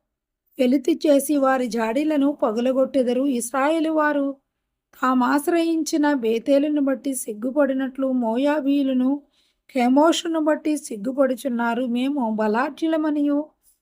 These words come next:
యుద్ధశూరులమనియు మీరెట్లు చెప్పుకొందురు? మోయాబు పాడైపోవుచున్నది, శత్రువులు దాని పట్టణంలో చొరబడుచున్నారు. వారి యవ్వనులలో శ్రేష్ఠులు వదకుపోవుచున్నారు. సైన్యములకు అధిపతియగు యెహోవా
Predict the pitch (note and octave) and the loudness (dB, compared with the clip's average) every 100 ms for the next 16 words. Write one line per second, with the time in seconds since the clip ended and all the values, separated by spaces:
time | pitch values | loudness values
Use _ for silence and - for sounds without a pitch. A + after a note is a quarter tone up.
0 | _ - A3+ D4 E4+ E4 D4+ D4+ D4 D4 | _ -6 -2 -2 0 0 0 2 2 2
1 | C#4 C#4+ C#4 C4 A#3 G#3+ C4 D#4+ - D#4 | 0 0 0 0 0 -2 -6 -8 -8 -10
2 | D4+ D4+ C4+ C#4 C#4 C#4 _ _ _ _ | -6 -2 0 0 -2 -6 _ _ _ _
3 | - B3 C4+ E4+ E4+ E4+ E4+ E4 C4 A#3+ | -4 2 4 6 4 2 -2 0 -2 2
4 | C#4+ C#4+ C#4+ C#4 D4+ C4 B3 C#4+ C#4+ A#3 | 0 2 0 0 -4 -4 -2 -4 -4 -8
5 | A3 D#4+ E4 D#4 D4+ C#4+ C#4 C4+ C4 C4 | -6 -4 -2 -2 -4 -2 -2 -2 -4 -6
6 | G3+ C4+ D4 C#4+ C4+ C#4 C#4+ A3 G#3+ A3+ | -8 -8 -4 -2 -2 -2 -4 -6 -6 -8
7 | B3 C4 A#3+ A#3 A3+ C4+ - _ _ _ | -6 -6 -4 -2 -2 -6 -8 _ _ _
8 | _ - B3+ A#3+ C4+ D#4+ D#4+ C4+ A#3+ B3 | _ -8 0 4 6 6 4 2 2 2
9 | D#4+ E4+ E4 D#4 D4+ D4+ D4 A3+ B3+ B3+ | 0 2 2 4 4 2 -2 -2 -2 -2
10 | D4+ D4 A3 A3+ C#4 E4 - D#4 D4 C#4+ | -2 0 0 -4 -6 -6 0 2 2 -2
11 | D4 B3+ B3+ B3+ C4 C4+ A3+ B3 D4 D4 | -4 -2 -2 -2 -4 -6 -4 -4 -4 -2
12 | D4+ D4 C#4+ - D4+ D4 C#4 C#4 C#4 C#4 | -2 -2 -4 -2 -4 -2 -2 -2 -2 -4
13 | G#3+ G3+ B3 B3+ C4 | -4 -2 -2 0 0